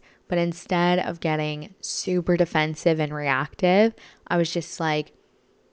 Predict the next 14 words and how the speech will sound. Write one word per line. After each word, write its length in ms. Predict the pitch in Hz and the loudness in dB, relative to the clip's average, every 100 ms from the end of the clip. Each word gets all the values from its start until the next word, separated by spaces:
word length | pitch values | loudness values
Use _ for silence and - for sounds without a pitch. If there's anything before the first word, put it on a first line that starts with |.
| _ _ _ _ | _ _ _ _
"By 180 | - 151 | -4 2
the 100 | 185 | 4
way, 200 | 196 185 | 6 4
this 220 | 165 156 | 2 -2
is 200 | 180 180 | -4 -4
what 220 | 175 175 | -2 -2
I 140 | - 220 | -2 -4
saw, 480 | - - 151 143 151 | -4 -6 -4 -2 -2
this 180 | 151 | -2
is 140 | 165 160 | -2 -4
what 240 | 156 156 | -2 -2
I 160 | - 170 | -2 -4
heard, 680 | 170 - 160 156 156 160 170 - - _ _ - | -4 -4 -2 -2 -2 -4 -6 -14 -20 _ _ -6
and 640 | 165 160 156 151 147 147 | -2 0 0 -2 -4 -6